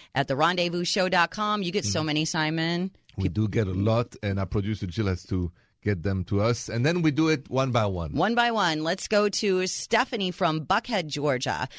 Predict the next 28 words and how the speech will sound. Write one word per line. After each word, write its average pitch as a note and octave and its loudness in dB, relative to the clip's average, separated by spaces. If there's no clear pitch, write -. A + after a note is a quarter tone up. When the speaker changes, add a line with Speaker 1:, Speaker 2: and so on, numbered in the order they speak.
Speaker 1:
She G3 -2
says, F3+ 2
"Bonjour, B3 0
Simon G#3+ 0
Marcel." G3 2
Speaker 2:
Bonjour, E3 4
Stephanie. C3+ 2
Speaker 1:
"My F#3 2
husband G#3 0
is C#3+ -6
a D3 4
workaholic, D3+ 0
and D3 0
it's C#3+ -2
gotten F3 -2
to G3 -8
the F#3 -8
point D#3+ -2
where C#3 -4
my C3 0
kids F#3+ -4
and G#3+ 0
I A3+ 0
barely D#3 0
get C#3+ -4
to D3 -8
see C#3 -2
him. G#2 -4